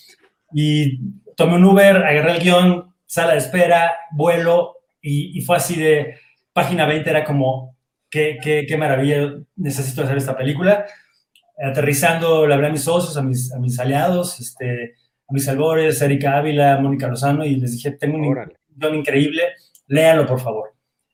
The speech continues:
Speaker 1: Y entonces, bueno, como que en ese momento decidimos todos juntos, eh, arrancarlo, y así fue, ¿no? Entonces, a, a tu, a tu pregunta de en qué momento, bueno, pues cuando estás como,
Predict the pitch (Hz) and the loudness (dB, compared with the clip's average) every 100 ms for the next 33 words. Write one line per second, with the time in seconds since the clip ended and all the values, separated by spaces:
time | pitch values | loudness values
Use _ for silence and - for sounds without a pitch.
0 | _ - 160 160 160 156 156 175 180 185 | _ -6 -2 0 0 0 0 0 0 2
1 | 160 139 131 131 147 151 160 151 147 147 | 2 0 0 0 0 0 0 0 0 2
2 | 151 147 151 135 131 135 143 147 131 - | 0 0 -6 -6 -2 2 2 2 -4 -2
3 | 151 143 143 147 135 135 123 - - 120 | 0 2 0 -2 -2 -2 -4 -8 -12 -10
4 | 120 - 120 120 117 143 143 185 185 _ | -10 -8 -6 -4 0 2 2 0 -4 _
5 | _ _ _ _ _ _ - - 160 139 | _ _ _ _ _ _ -16 -8 -2 -2
6 | 143 143 117 - - 180 196 180 185 185 | 0 -2 -4 -8 -4 -2 0 2 2 0
7 | - - - _ _ - - - 185 185 | -6 -20 -20 _ _ -20 -10 -6 -2 0
8 | 190 160 147 147 160 175 180 165 139 123 | 2 0 -2 -2 2 4 4 2 0 -4
9 | 139 202 196 180 175 214 214 208 196 180 | -2 2 4 4 4 2 2 0 0 -2
10 | 190 185 180 180 - 185 208 202 214 202 | 2 2 2 0 -6 -4 -2 0 0 0
11 | 185 135 - | 0 -2 -6